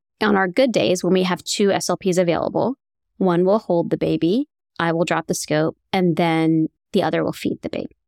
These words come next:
And if we don't, then we'll, we'll involve the parents if we don't have another choice, if we only have one S L P available,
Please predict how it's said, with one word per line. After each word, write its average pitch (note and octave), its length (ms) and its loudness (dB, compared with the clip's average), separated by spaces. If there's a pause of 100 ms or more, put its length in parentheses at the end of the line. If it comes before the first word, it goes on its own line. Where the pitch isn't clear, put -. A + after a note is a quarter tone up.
(220)
And G#3 120 4
if G3 120 2
we A#3 80 2
don't, B3 320 2
then A3 160 4
we'll, G#3 180 4
we'll D4+ 220 4
involve D#3+ 300 2
the - 80 -2
parents - 340 -4
if - 60 -6
we F3 60 0
don't D#3+ 180 0
have - 140 -4
another - 220 -4
choice, - 320 -4
if F#3 80 -6
we E3+ 80 0
only E3 140 -2
have F3 180 -6
one - 180 -4
S - 180 -6
L - 100 -8
P - 400 -2
available, F#3+ 540 -2